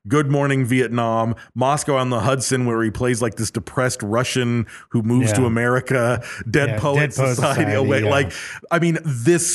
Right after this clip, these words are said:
Speaker 1: stream of massive hits where he gets nominated for shit, none of them are remotely funny. You know, and at that point, people
Speaker 2: Well, and they're
Speaker 1: must
Speaker 2: all,
Speaker 1: just
Speaker 2: they're all
Speaker 1: be
Speaker 2: different in their own right, too.
Speaker 1: Absolutely,
Speaker 2: And they
Speaker 1: yeah.
Speaker 2: hit different, they hit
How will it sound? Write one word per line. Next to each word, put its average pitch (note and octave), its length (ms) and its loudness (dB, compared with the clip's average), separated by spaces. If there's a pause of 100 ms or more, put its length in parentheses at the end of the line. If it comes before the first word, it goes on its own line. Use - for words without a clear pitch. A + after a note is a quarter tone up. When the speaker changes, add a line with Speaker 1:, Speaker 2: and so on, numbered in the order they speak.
(120)
Speaker 1:
stream F#3+ 580 2
of B2+ 160 0
massive C#3 680 0
hits E3 300 0
where B2+ 120 2
he C3+ 100 0
gets C#3 220 0
nominated C3 720 0
for A2+ 140 -2
shit, G#2+ 320 -2 (180)
none E3 260 2
of F#3 140 0
them D3 140 0
are C3 120 2
remotely A#2+ 680 -2
funny. G2+ 480 -6 (520)
You B2+ 100 2
know, A2+ 120 2
and A#2 80 0
at D3 120 0
that C3 200 0
point, C#3 320 -2
people F3+ 140 0
Speaker 2:
Well, - 80 0
and A3 180 2
they're F#3+ 80 2
Speaker 1:
must C#3+ 80 2
Speaker 2:
all, B2+ 100 0
Speaker 1:
just C3 200 -2
Speaker 2:
they're F3 80 2
all F3 100 2
Speaker 1:
be A2+ 80 -6
Speaker 2:
different C#3 380 0
in A#2+ 80 2
their A2+ 140 2
own A2 160 2
right, C3+ 220 2
too. C#3 60 0
Speaker 1:
Absolutely, B2+ 680 0
Speaker 2:
And B2+ 100 -2
they C3+ 40 0
Speaker 1:
yeah. C3 60 2
Speaker 2:
hit C#3+ 220 0
different, C3 440 -2
they B2 100 2
hit D#3 280 0